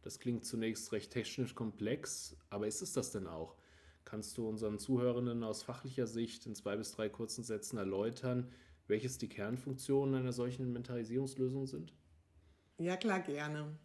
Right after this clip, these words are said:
Speaker 2: Der Hauptkern von solch einer Software besteht wirklich in der Verwaltung von Hardware.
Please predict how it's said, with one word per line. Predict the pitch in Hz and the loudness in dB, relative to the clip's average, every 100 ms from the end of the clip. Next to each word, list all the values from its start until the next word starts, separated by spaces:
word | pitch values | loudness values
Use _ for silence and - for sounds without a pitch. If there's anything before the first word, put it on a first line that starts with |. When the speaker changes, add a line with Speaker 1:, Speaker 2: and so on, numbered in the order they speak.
| - 160 | -8 -4
Speaker 2:
Der | 180 | 2
Hauptkern | 180 - - 196 208 | 2 0 -2 2 2
von | 202 180 | 2 2
solch | 170 175 - | 2 2 2
einer | 165 165 | 0 2
Software | 175 180 - 185 180 | 0 0 0 4 4
besteht | 180 185 175 170 | 4 0 0 2
wirklich | 180 - 196 185 | 0 6 6 6
in | 165 | 2
der | 165 | 2
Verwaltung | 156 147 151 170 160 | 2 4 4 2 0
von | 151 175 | -4 -2
Hardware. | 147 180 - 214 220 220 | -2 -4 4 4 6 2